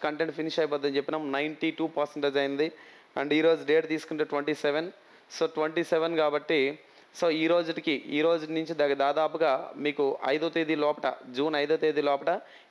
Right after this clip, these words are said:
ఇంటర్మీడియట్ కంటెంట్ కూడా అయిపోద్ది మీకు ఇచ్చిన విధంగా. ఇంకొకటి అందరూ కూడా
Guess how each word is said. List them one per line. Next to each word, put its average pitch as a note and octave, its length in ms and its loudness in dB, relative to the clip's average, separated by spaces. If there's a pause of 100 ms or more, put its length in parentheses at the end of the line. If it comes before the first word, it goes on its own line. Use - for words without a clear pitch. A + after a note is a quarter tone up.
ఇంటర్మీడియట్ D#3 420 0
కంటెంట్ D3 320 -2
కూడా C#3 140 0
అయిపోద్ది C3 320 -2
మీకు B2+ 140 -2
ఇచ్చిన C#3+ 220 -6
విధంగా. A#2 260 -2 (440)
ఇంకొకటి D#3+ 360 2 (220)
అందరూ E3 300 0
కూడా F3+ 160 2